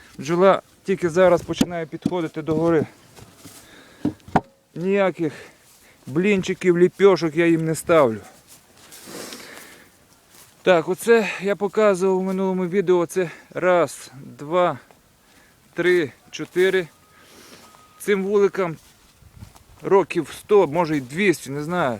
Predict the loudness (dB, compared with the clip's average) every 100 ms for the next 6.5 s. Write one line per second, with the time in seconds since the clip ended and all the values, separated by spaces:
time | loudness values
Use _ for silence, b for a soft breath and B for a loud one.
0 | -10 -4 -4 -4 B B B B B -8
1 | -4 -2 0 0 2 2 2 -2 2 0
2 | 0 -4 0 -2 2 4 4 4 -2 -4
3 | -8 B B _ b b b b b b
4 | -12 -12 -12 b b b b b _ -14
5 | -4 -2 0 -2 -2 -6 -4 -4 -4 0
6 | 0 2 0 0